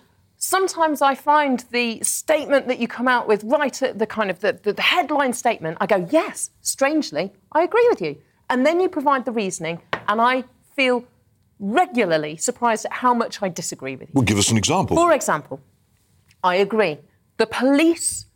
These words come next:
Speaker 1: are not able to, or are not doing the job that we need them to do. They are not delivering on that contract that they have with society, which is that they police by consent and they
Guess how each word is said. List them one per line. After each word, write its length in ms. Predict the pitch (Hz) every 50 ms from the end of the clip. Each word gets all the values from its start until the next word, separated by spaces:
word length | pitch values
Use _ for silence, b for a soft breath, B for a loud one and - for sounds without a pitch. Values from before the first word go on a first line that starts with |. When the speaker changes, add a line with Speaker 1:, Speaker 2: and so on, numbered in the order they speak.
| _ _ _ _ _ _ _ _ _ _ _ _ _ _ _ _ _ _ _ _ _ _
Speaker 1:
are 220 | - 233 233 240 226
not 440 | 226 240 254 269 294 - - - - - _
able 420 | 262 254 262 262 254 196 226 208 202
to, 180 | - - 208 - _ _
or 260 | - 220 220 220 - 226
are 180 | 220 269 285
not 320 | 277 277 285 - 226 - - - _
doing 520 | - 269 269 247 196 160 165 180 202 214 196 _ _ _ - 175 - _ -
the 80 | 208
job 340 | 165 - 240 240 214 - -
that 260 | - 214 - - 196
we 160 | 202 208 208
need 280 | 190 196 202 190 180 -
them 160 | 185 170 165
to 160 | 156 - -
do. 180 | - - 156 147
They 180 | 160 180 196 208
are 120 | 226 233
not 300 | 233 247 254 - 220 202
delivering 680 | 254 247 240 233 247 233 202 208 214 208 202 196 196 190 - -
on 180 | 208 202 202
that 160 | 190 - -
contract 540 | - - 226 214 196 - - 170 - - -
that 200 | - 180 - - -
they 120 | 196 202
have 260 | 208 208 214 208 -
with 140 | 247 240 -
society, 640 | - 254 - 240 196 175 170 165 160 - - 160 165
which 300 | 165 180 - - - -
is 120 | 170 -
that 140 | 180 165 -
they 140 | 185 170 175
police 420 | - - 220 214 233 233 220 -
by 240 | - - 214 208 214
consent 640 | 208 - 247 240 233 - 196 160 165 175 170 - - b b b b b b b b
and 300 | - 185 185 185 180 - b b b b b _
they 320 | - 196 190 190 202 196